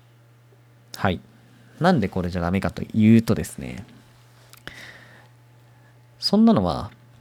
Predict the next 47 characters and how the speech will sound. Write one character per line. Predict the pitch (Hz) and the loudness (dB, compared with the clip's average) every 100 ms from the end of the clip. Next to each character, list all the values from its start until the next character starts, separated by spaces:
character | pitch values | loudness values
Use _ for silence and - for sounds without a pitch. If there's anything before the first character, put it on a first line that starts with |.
| _ - 113 | _ -6 -2
誰 | 101 104 | 2 4
で | 143 | 4
も | 185 | 4
書 | 180 151 | 2 0
け | 175 | 0
る | 127 | -2
か | 80 | -4
ら | |
な | - | -6
ん | - | -10
で | 98 | -10
す | - | -10
よ。 | - - - _ _ _ _ _ _ _ _ _ _ - - - | -12 -16 -20 _ _ _ _ _ _ _ _ _ _ -20 -20 -4
誰 | 104 123 | 2 4
で | 180 | 4
も | 220 | 2
書 | 208 | 2
け | 240 | 2
る | |
か | 190 78 | 2 0
ら | |
っ | 73 | -2
て | - | -2
い | 95 | -2
う | |
の | 90 | 0
は、 | 87 78 - _ _ _ _ _ - _ _ _ _ _ - | -2 -4 -10 _ _ _ _ _ -20 _ _ _ _ _ 2
ま | 135 | 2
あ | |
も | 117 | 4
ち | 220 | 4
ろ | 156 | 4
ん | |
ね、 | 104 | 2
文 | 107 165 | 2 2
章 | 123 95 | 2 2
上 | 104 | 4
手 | 127 | 2
い | |
人 | 104 90 | 2 -2
と | 95 | -2
下 | |
手 | 98 113 | 2 2
な | 98 | 2
人 | 98 | 0
で | 87 | 0
は、 | 76 | -2